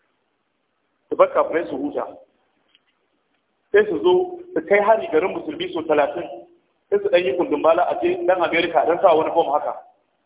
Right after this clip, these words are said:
Ya tashi shi kenan. Sai a daɗe ba ƙara yi ba. In ka ce, "To ai gashi nan manzo Allah," sai ce, "To ai mu ma gashi mun kai ma Amerika hari. Gashi nan mun ɗan kai ma coci." Za su ɗan kai ma coci sau ɗaya, amma za su kai wa masallaci sau hamsin.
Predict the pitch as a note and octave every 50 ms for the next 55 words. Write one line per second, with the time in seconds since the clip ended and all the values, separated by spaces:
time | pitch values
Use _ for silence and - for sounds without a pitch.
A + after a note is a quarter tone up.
0 | _ - C3+ C3 D#3 E3 D#3 E3 - - F3 E3 D#3+ C3+ B2+ B2+ - - _ _
1 | _ - - G3+ F3+ - A3 - G3 E3 D3+ D3 E3 E3+ E3+ D3+ C#3+ C3+ B2+ A#2+
2 | A2+ - - _ _ _ _ _ _ _ _ _ _ _ _ _ _ _ _ _
3 | _ _ _ _ _ _ _ _ _ _ _ _ _ _ - F#3+ G3 - - A3+
4 | F#3 - F3+ - G#3+ B3 B3 G#3 F3 F#3 F#3 F#3 F#3+ F3+ E3+ D#3 D#3 D#3+ E3 F#3
5 | G3+ F#3+ G3 - - - - G#3+ A3+ G#3 G#3+ A3+ A3+ A3 G#3+ G#3 F#3+ F3+ F3+ F3+
6 | G3 G3 G#3+ G#3+ G3 D#3+ D#3+ E3+ F#3+ G3+ F#3+ F#3 F3 F3+ F#3+ F#3+ - - - -
7 | - _ _ _ _ _ _ _ _ _ _ _ _ _ _ _ _ _ - D#3
8 | D3+ D3+ - G3 G3 G3 G3 G3+ G3 G3 F#3 G3+ G3+ G3+ A3 A3 G3+ F3+ - -
9 | G#3+ G#3 G#3 - - - - _ _ _ _ _ _ _ _ _ _ _ _ _
10 | _ _ - - A#2+ B2+ - - G#3+ G3 - A3+ G3+ F#3+ - G3 G3 - - C3
11 | D3 D3 D#3 E3+ D#3 D#3 D3 D#3 E3+ F3 G3 F#3+ - - G3 F#3+ F3 D#3+ E3 E3
12 | F3+ F3 F3 E3+ F3 - - F3 E3 D3 C#3+ C#3 - E3 E3 -